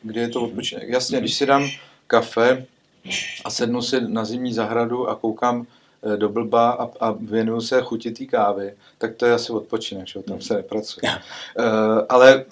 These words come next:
Speaker 1: <clears throat> zároveň se neubráním tomu, že mi třeba někam jedou myšlenky a <clears throat>
Speaker 2: Mhm.
Speaker 1: v tu
Speaker 2: Mhm.
Speaker 1: chvíli něco nevymýšlím, jo.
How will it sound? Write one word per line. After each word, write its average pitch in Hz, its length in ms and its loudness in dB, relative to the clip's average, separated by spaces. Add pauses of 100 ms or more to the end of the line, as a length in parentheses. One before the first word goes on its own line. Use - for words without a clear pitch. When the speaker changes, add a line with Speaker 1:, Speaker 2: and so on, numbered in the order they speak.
(100)
Speaker 1:
<clears throat> 151 160 4
zároveň 127 420 8
se 160 120 2
neubráním 135 640 2
tomu, 131 300 -2
že 135 180 -2
mi 135 160 -6
třeba 135 340 -2
někam 131 320 -2
jedou 139 200 4
myšlenky 135 640 -2
a 131 260 0
<clears throat> - 40 -16
Speaker 2:
Mhm. 120 520 -2
Speaker 1:
v 104 60 -8
tu 131 100 -6
Speaker 2:
Mhm. 123 100 -6
Speaker 1:
chvíli 123 260 -2
něco 127 400 0 (340)
nevymýšlím, 113 720 -4
jo. 87 80 -14